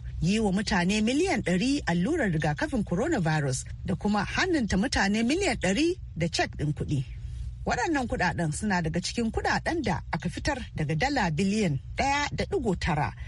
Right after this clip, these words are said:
na tallafin coronavirus da shugaban na Amurka ya sanya hannu kan doka a makon da ya gabata. An fara abin da gwamnatin su ke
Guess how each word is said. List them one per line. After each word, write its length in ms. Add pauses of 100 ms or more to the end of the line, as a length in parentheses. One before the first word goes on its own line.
na 80
tallafin 560
coronavirus 800
da 60
shugaban 520
na 80
Amurka 520 (300)
ya 80
sanya 320
hannu 480
kan 180
doka 400 (220)
a 60
makon 400
da 80
ya 80
gabata. 560 (640)
An 120
fara 380
abin 220
da 80
gwamnatin 440
su 140
ke 160